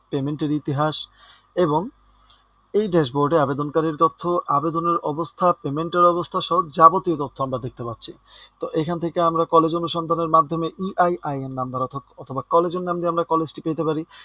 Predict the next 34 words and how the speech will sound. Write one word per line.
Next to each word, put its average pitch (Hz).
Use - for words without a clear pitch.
যেহেতু 143
আমরা 147
এই 170
বিষয়ে 180
যাচ্ছি 185
না, 185
আমরা 135
আজকে 127
দেখব 127
কিভাবে 165
আবেদন 135
করতে -
হয়। 165
So -
আমরা 143
কি 165
করব? 170
আবেদন 151
থেকে 147
at -
first 190
আমাদেরকে 147
আবেদন 135
ফি -
জমা 143
দিতে 117
হবে। 117
তো -
আমরা 143
আবেদন 160
ফি 185
জমা 170
দিন 156
বাটনে 151